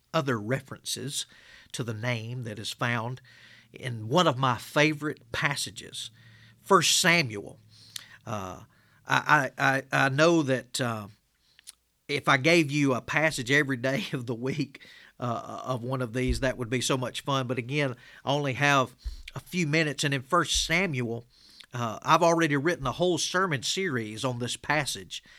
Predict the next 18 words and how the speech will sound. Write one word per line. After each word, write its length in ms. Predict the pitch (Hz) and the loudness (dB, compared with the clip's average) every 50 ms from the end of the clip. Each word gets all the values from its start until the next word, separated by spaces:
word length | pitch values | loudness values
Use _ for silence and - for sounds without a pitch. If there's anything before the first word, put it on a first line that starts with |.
| - - - - - - 147 | -20 -20 -20 -20 -20 -16 -12
Uh, 220 | 131 123 123 120 | -12 -8 -8 -8
but 160 | 117 135 139 | -2 0 2
I 60 | 143 147 | 2 2
want 160 | 147 151 135 | 2 0 -2
to 60 | 127 | -2
pull 360 | - - - 165 170 170 156 | -4 -6 -4 -2 -2 0 2
out 300 | 156 156 165 143 - - | 2 2 0 -2 -2 -6
from 260 | - - 143 135 127 | -6 -4 -2 -2 -2
it 140 | 123 - - | -4 -8 -8
today 460 | - 123 107 135 139 139 127 117 120 - - - - - - - | -10 -8 -2 -2 0 0 0 -2 -6 -10 -20 -20 -20 -20 -14 -10
and 180 | 123 127 117 117 | -10 -8 -2 0
be 160 | 156 160 165 | 2 2 2
reminded 800 | 143 139 127 120 120 135 156 180 190 156 120 107 120 117 104 - _ _ - - - - - - | 2 0 0 0 0 0 0 0 0 -2 -4 -6 -8 -10 -10 -10 _ _ -20 -20 -20 -16 -4 -2
that 160 | 151 139 151 | -2 -2 0
when 240 | 175 185 170 143 123 | 0 0 0 0 0
Goliath 720 | 151 135 123 120 127 139 165 180 202 214 214 208 202 - | 0 0 2 2 0 0 0 -2 -2 -2 -4 -6 -6 -4
was 220 | 139 143 151 - - | -4 -2 -2 -2 -4
challenging 960 | - - - - - 139 151 165 180 190 190 190 185 208 208 214 220 202 | -4 -6 -4 -2 -2 -2 0 0 -2 -4 -6 -6 -6 -6 -6 -8 -10 -12